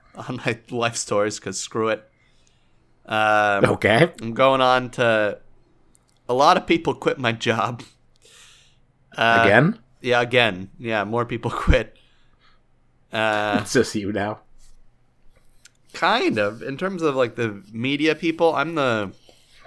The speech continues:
Speaker 1: only actual employee that really edits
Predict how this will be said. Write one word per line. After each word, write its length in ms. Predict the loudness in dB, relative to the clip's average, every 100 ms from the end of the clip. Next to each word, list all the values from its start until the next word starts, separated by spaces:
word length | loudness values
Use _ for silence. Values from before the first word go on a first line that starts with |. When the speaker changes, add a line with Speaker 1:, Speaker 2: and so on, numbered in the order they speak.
| -20 -20 -20 -6
Speaker 1:
only 500 | 0 0 0 0 -2
actual 420 | -2 -4 -2 -2
employee 560 | -2 -4 -2 0 2 0
that 200 | -2 -4
really 320 | -4 -4 -6
edits 540 | -6 -6 -6 -8 -12